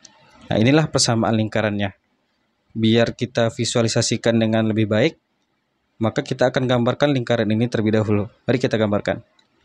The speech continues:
Baik, berikut ini lebih kurang gambar dari lingkaran yang dimaksud, yaitu X min empat kuadrat tambah Y min dua kuadrat sama dengan lima kuadrat ya. Mohon maaf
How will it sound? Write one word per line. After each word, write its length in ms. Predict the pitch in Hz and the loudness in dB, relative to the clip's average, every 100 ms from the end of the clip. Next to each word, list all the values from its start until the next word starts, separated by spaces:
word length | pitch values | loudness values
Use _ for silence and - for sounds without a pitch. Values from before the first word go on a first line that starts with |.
| _ _ - - - - - _ | _ _ -18 -16 -14 -16 -18 _
Baik, 240 | 139 151 143 | 6 8 8
berikut 300 | 143 - 135 | 4 4 4
ini 320 | 139 160 165 | 6 4 4
lebih 260 | 135 131 | 2 0
kurang 300 | - 131 151 131 | 0 -2 0 0
gambar 380 | 127 123 127 | 0 2 0
dari 260 | 120 117 117 | 2 2 2
lingkaran 460 | 113 110 110 110 107 | -2 -2 0 0 0
yang 100 | 107 | 0
dimaksud, 400 | 104 90 - 160 _ | 0 0 0 -2 _
yaitu 320 | 101 101 - | -2 0 0
X 240 | - - 117 | -2 -2 -2
min 160 | 107 | -2
empat 160 | - - | -2 -2
kuadrat 240 | 110 131 | 0 -2
tambah 460 | 127 123 117 113 113 _ _ - | 0 0 2 0 -2 _ _ -4
Y 180 | 113 110 | -2 0
min 160 | 110 107 | 0 0
dua 100 | 107 | 0
kuadrat 240 | 113 113 | 0 0
sama 220 | - 123 110 | 0 0 2
dengan 180 | 107 | 4
lima 160 | 107 107 104 | 4 2 2
kuadrat 260 | 107 - | 0 -2
ya. 160 | - 104 | -2 -2
Mohon 300 | 107 104 | 0 0
maaf 100 | - | 0